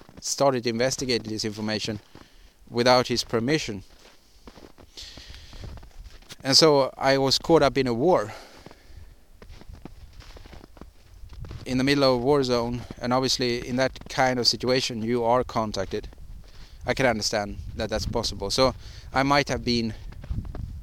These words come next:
uh, the target of covert operations by women already.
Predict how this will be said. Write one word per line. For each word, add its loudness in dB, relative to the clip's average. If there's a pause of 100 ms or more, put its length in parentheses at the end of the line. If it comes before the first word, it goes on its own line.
(1500)
uh, 0 (140)
the -2
target 4
of 0 (580)
covert 2 (1080)
operations 0
by 0
women -2 (720)
already. 0